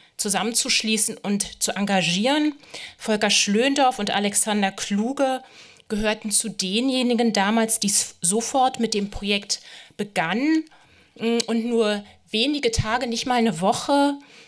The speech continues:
ähm, nach den Ereignissen, n-, ähm, zunächst, ähm, die Beerdigung Hans-Martin Schleyers und kurz darauf die Beerdigung Gudrun Enslins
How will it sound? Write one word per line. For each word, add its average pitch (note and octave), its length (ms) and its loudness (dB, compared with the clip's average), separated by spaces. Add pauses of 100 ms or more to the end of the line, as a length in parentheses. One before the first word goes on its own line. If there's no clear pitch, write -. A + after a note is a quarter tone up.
(180)
ähm, A3 520 0 (100)
nach F#3+ 280 -2
den B3 220 0
Ereignissen, A#3 1040 0 (420)
n-, G#3 240 0
ähm, G#3 420 2
zunächst, G#3+ 840 0 (420)
ähm, G#3 300 0
die G#3 200 -6
Beerdigung A3 800 0
Hans-Martin G3+ 460 -2
Schleyers A3 680 2
und G3+ 140 -6
kurz G#3 280 -6
darauf G3 720 -2 (240)
die G#3+ 60 -2
Beerdigung A3 720 0 (160)
Gudrun G3+ 260 -4
Enslins A3 720 0